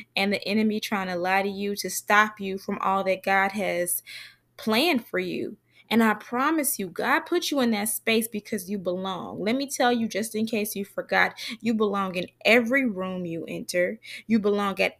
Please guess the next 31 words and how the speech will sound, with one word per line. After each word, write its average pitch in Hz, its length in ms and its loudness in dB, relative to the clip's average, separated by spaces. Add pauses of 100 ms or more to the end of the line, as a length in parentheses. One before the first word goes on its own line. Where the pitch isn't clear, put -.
(140)
every 262 400 6
table 185 640 -2
in 180 220 -6
which 180 260 -6
you 190 80 -6
sit 214 400 0
and 214 180 2
in 226 220 2 (100)
every 220 460 4
discussion 190 840 -4
in 175 200 -6
which 175 260 -6
you 190 80 -8
contribute. - 800 -8 (1120)
No 208 220 4
questions 220 600 0
asked, 180 400 0
no 214 200 4
more 247 280 4
questions 170 500 -6
at 160 160 -6
least. - 300 -8 (380)
And 254 180 6
so - 180 0 (140)
many 480 200 8 (120)
people 370 280 2
are 269 180 2
putting 302 300 0
on 277 240 0
pretenses 277 840 -2
anyway. 180 640 2